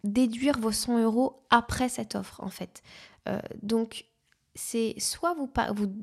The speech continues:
acceptez de partir sur le programme et vous vous dites, « C'est le moment et je le fais et j'ai adoré et c'est vraiment pour moi et je veux m'investir maintenant. » Et du coup, vous, vous gagnez en fait ces cent euros,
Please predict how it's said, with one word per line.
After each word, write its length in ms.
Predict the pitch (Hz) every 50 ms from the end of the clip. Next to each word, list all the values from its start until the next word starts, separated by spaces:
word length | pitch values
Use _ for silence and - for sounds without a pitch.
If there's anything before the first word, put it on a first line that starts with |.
| 208 196 202
acceptez 480 | 220 220 220 - - 226 220 - - 247
de 100 | 208 196
partir 480 | 208 - 214 202 - - - 247 240
sur 180 | - - - 208
le 80 | 196 196
programme 420 | 202 - 202 208 214 226 240 226
et 60 | 214
vous 220 | 196 190 190 190 196
vous 60 | 196
dites, « 200 | 196 220 214 -
C'est 140 | - - 202
le 80 | 202
moment 360 | 202 208 214 220 226 226 233 -
et 80 | - 196
je 100 | 185 185
le 80 | 202
fais 300 | 208 208 - - 220 220 -
et 80 | 208
j'ai 160 | 190 190 185 - -
adoré 560 | - 214 208 214 220 220 220 220 220 226 220 - - - - - -
et 20 | 226
c'est 160 | 214 - 208
vraiment 300 | 202 196 214 214 226 240
pour 180 | 226 - 247 240
moi 320 | 240 240 233 233 233 240 -
et 80 | 214 202
je 100 | 196 190
veux 60 | 202
m'investir 560 | 202 196 190 196 190 190 - - - 202 190
maintenant. » 480 | 185 180 180 - - 196 214 269 339 - _ _ _ _ _ _ _ _ _ _ _ _ _ _ _ _ _ -
Et 80 | - 226
du 140 | 202 220 214
coup, 300 | - - 254 247 240 247 - - - - - -
vous, 100 | 208 196 - _ _ _ _ _ _ _ _ _
vous 260 | - 202 196 196 190 180
gagnez 400 | 180 180 190 202 208 214 226 220
en 120 | 208 190
fait 220 | 190 - 190 -
ces 140 | - - 180
cent 260 | 175 - - 190 180
euros, 380 | 180 170 170 190 226 269 311 -